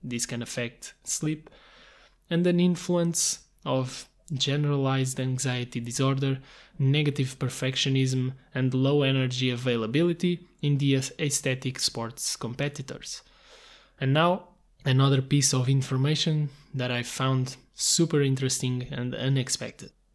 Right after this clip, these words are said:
And this is fully related with circadian factors and the jet lag, you know,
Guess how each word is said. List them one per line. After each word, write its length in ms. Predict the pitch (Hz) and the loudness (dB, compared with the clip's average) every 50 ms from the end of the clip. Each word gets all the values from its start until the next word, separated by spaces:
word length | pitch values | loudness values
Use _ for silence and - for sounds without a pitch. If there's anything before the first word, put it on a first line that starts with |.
| _ _ _ _ _ _ _ | _ _ _ _ _ _ _
And 200 | 151 143 139 139 | -4 -2 -2 0
this 180 | 190 202 - 190 | 0 0 0 0
is 140 | 165 - | 0 0
fully 340 | - - 185 185 175 175 175 | 0 0 0 2 2 0 0
related 680 | 160 143 139 131 135 139 139 139 147 147 143 135 - - | 0 0 2 2 2 2 0 0 -2 -2 -2 -4 -6 -4
with 220 | 147 139 135 131 131 | 0 0 0 0 0
circadian 720 | - - - 151 143 143 - 147 143 139 143 139 135 135 | -2 -4 -2 -2 -2 0 0 0 2 2 0 0 0 -2
factors 640 | 135 - 160 156 156 - 117 110 123 - - - - | -2 -4 -6 -6 -6 -8 -8 -8 -6 -6 -6 -6 -6
and 320 | 127 123 123 123 120 120 - - - _ - 160 151 143 - - | -6 -6 -6 -6 -6 -8 -10 -14 -20 _ -16 -14 -14 -14 -16 -10
the 120 | 131 127 123 | -8 -8 -6
jet 300 | 127 139 147 147 147 - | -2 -2 -2 -2 -2 -4
lag, 300 | 127 110 104 - - - - _ | -4 -4 -6 -8 -14 -20 -18 _
you 100 | - 123 | -8 -4
know, 300 | 120 131 135 135 123 - | -2 0 0 0 0 -2